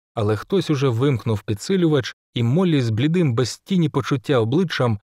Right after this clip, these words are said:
похиталася ще трохи з майданчиком, поки той нарешті не зупинився, і в тиші, що повільно поверталась,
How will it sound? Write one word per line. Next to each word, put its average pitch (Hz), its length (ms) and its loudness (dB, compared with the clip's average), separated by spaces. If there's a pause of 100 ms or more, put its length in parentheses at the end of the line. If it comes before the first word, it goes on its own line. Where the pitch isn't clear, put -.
(120)
похиталася 131 600 0
ще - 180 -4
трохи 117 300 -2
з 101 60 -2
майданчиком, 139 720 0
поки 131 240 -4
той 135 160 0
нарешті 123 380 0
не 117 140 0
зупинився, 120 600 -2 (380)
і 113 100 -2
в 98 100 -2
тиші, 170 360 -4
що 120 180 -4
повільно 123 400 0
поверталась, 117 720 0